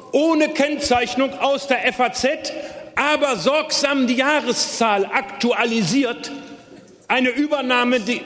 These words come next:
stattfindet, die nicht gekennzeichnet ist. Und wenn man die Arbeit dann durchgeht, dann stellt sich raus, in über zweihundert Fällen ist so etwas vorgekommen.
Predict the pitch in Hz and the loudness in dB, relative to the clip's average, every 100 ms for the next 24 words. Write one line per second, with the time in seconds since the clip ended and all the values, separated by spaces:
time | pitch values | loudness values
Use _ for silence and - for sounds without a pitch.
0 | - 165 247 - - 233 220 226 226 254 | -6 0 0 0 -2 0 2 2 2 0
1 | - 226 226 202 - 131 117 120 - - | 0 -2 0 -2 2 2 2 -2 -2 -8
2 | - - - - 185 277 294 285 269 262 | -12 -18 -20 -6 -2 0 0 0 0 0
3 | 294 285 277 277 277 320 - 320 202 - | 0 0 0 0 0 0 -2 -2 -2 -2
4 | - - - - - - - 226 262 - | -12 -14 -16 -20 -20 -20 -4 -2 0 2
5 | 294 320 - 294 - 262 285 294 - - | 2 0 -2 -2 0 0 0 -2 -4 0
6 | 277 220 320 320 294 - 320 285 311 269 | -2 2 0 2 0 0 0 0 2 2
7 | 311 285 269 - 302 339 302 208 208 - | 2 2 -2 -2 0 2 2 0 -4 -8
8 | - 277 - - - 269 262 262 233 226 | -2 -2 -2 -8 -2 0 0 0 0 -2
9 | - 240 285 240 226 - 208 175 135 | 0 2 2 2 0 0 0 2 2